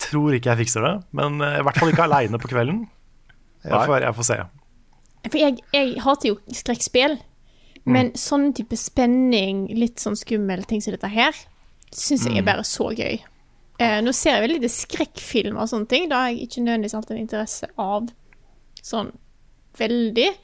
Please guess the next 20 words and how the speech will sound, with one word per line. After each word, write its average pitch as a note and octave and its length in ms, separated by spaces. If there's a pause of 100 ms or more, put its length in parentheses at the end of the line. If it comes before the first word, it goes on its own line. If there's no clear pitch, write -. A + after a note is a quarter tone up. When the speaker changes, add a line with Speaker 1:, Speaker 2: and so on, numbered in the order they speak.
(420)
Speaker 3:
Eh, B3+ 760
i - 60
hvert A#3+ 120
fall A3+ 120
ikke A#3+ 120
når G#3+ 80
det G#3+ 80
er A3+ 100
mye A3 200
jumpscares A#3 420
og A#3+ 60
sånt, C#4+ 200 (320)
men B3+ 120
jeg - 280
elsker - 520
The A#3+ 60
Haunting A#3 300
of - 80
Hill B3+ 160
House. - 340